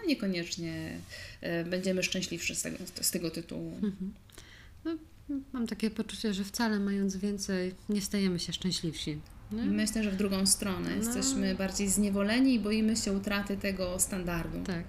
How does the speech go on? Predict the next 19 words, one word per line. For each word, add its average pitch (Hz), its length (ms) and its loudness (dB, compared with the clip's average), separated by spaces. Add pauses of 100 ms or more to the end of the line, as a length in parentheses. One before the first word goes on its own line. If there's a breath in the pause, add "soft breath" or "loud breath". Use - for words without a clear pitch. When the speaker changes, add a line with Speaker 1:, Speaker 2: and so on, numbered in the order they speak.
(120)
Speaker 2:
Chociaż 320 280 2
nie 427 120 2
to, 330 140 0
żebym 240 320 0
praktykowała 220 840 0
ascezę, 226 600 2
nie? 202 160 2
To 262 120 -2
też 320 240 2
nie, 277 240 4
nie 277 160 8
jest 277 160 2
w 247 40 0
tym 330 140 4
Speaker 1:
Tak, 262 100 4
Speaker 2:
kierunku, 233 380 6
Speaker 1:
ja 370 80 6
rozumiem, 240 580 6 (560 loud breath)
Speaker 2:
ale, 262 100 0